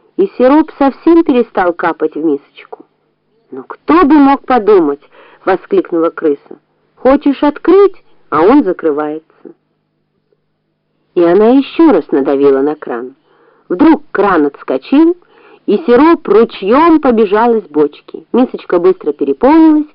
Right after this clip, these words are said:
и сироп разлился по полу. "Тьфу ты, пропасть!" взвизгнула крыса. "Этого я уж совсем не ожидала". Но тут ей показалось, будто кто-то щекочет ее голый хвост.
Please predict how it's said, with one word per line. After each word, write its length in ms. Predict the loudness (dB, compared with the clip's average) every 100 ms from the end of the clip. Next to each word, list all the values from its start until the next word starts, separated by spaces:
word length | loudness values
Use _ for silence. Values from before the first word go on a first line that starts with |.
| _ -20 _ -10
и 100 | -4
сироп 380 | 0 0 0 -4
разлился 640 | -4 -4 0 0 0 -6
по 220 | -6 -6 -6
полу. 320 | -10 -16 -20 _ _ _ _ -20
"Тьфу 360 | -10 -2 -2
ты, 140 | -2 -8
пропасть!" 440 | -8 -10 -12 -20 _ _ -20 -16 -8
взвизгнула 640 | -6 -2 0 0 -4 -4
крыса. 460 | -4 -6 -6 -14 -20 _ _
"Этого 360 | 0 2 0 0
я 200 | 0 -2
уж 100 | -4
совсем 460 | -8 0 2 4 4
не 60 |
ожидала". 480 | 2 -2 -8 -12 -16 _ _ _ _ _ _ _ _ _ _ -4
Но 180 | 0 2
тут 220 | 0 2
ей 120 | 2
показалось, 560 | 0 0 2 2 2 2
будто 320 | -2 -2 -4
кто-то 320 | -2 -2 -2
щекочет 640 | -2 -4 -2 0 0 0 0
ее 180 | 0
голый 300 | 0 -2 -2
хвост. 460 | -4 -10 -12 -12